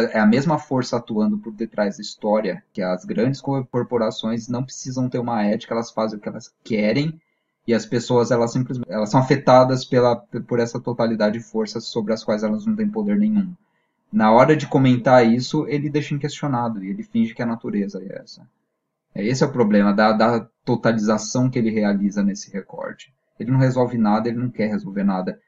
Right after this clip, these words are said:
Ele finge que existe uma reconciliação, uma reconciliação que não existe.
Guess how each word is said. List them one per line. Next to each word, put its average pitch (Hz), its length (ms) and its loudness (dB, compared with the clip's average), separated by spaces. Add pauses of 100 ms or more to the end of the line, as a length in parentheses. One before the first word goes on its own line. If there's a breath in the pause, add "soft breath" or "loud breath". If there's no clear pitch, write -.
(120)
Ele 104 140 -4
finge - 340 0
que 123 60 -2
existe 104 220 -4
uma 110 100 0
reconciliação, 104 640 -6 (200)
uma 107 180 -4
reconciliação 110 880 -6
que 135 100 -6
não 131 140 -2
existe. 120 400 -8